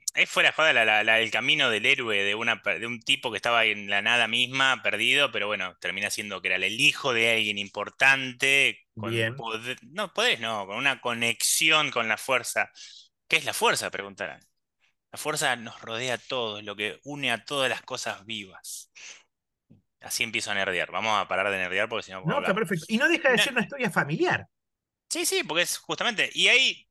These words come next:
Speaker 1: y esto lo hablé con vos, vos me lo dijiste, eh, para el año donde fue estrenada hubo un ca-, un personaje femenino importante, no era la
Speaker 2: Tot-,
Speaker 1: linda solamente, la mina
Speaker 2: totalmente.
Speaker 1: agarraba las armas y salía a cagar a tiro a los malos, tenía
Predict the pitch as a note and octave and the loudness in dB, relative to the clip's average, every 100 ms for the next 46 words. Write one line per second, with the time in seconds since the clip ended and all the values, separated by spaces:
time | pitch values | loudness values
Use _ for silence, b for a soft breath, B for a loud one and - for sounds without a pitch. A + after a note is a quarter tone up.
0 | _ - - G#3+ E3 F3+ D#3+ F3+ E3 C#3 | _ -4 2 4 4 4 4 2 4 4
1 | B2 A#2 - - A#2+ A#2+ - A#2 A2 A2 | 2 0 -2 -2 0 2 2 2 4 4
2 | G#2+ F#2 C#2 - G#2 A2 A#2 E3+ F#3 C#3+ | 2 -2 -8 -6 0 2 4 4 4 2
3 | B2 A2 - C3 B2+ C#3+ D#3 C#3+ B2 G#2 | -2 -4 -4 -2 0 2 4 4 4 0
4 | D3 D3 C3+ A2+ A2 A2+ C3 B2 A#2 A2+ | -6 -8 -8 -4 -2 -2 -4 -10 -8 -8
5 | - A#2 B2 B2+ G#2 - G#2 G#2 A#2+ A#2 | -2 -2 -2 0 -2 -2 -4 -2 -2 -2
6 | G2+ F#2 E2+ - G3 E3 C3 B2 A#2+ A#2 | -4 -6 -4 2 4 2 0 2 4 4
7 | A2+ B2 B2+ A2 G#2 G2+ A2+ C3+ B2 G#2+ | 2 2 2 4 4 2 2 0 0 0
8 | - A2 E3+ G#3 F3 C#3+ A#2 B2 A#2 A2 | 0 2 4 6 4 0 -2 0 2 2
9 | G#2+ A2 C3 A#2 G#2+ A2 - C3 B2 A#2 | 0 0 0 2 4 4 4 4 4 2
10 | - E3+ F3 C#3+ A#2 A2 G2+ G#2+ B2 A2+ | 4 4 4 2 0 -2 0 2 2 2
11 | A2 A#2 G#2+ G#2 A2+ G#2+ F#2+ - B B | 2 2 2 2 0 0 -2 -6 B B
12 | B B F#2+ G2+ A2+ F3 G3 F#3 D#3 D3 | B B -4 -2 0 2 6 6 6 4
13 | C#3+ C3+ C3 A#2+ - - - _ - A#2 | 6 6 4 2 -2 -10 -14 _ -8 -2
14 | B2 A#2+ A2+ G#2+ G2+ F#2 F2+ F2 | 2 4 2 2 2 0 -4 -8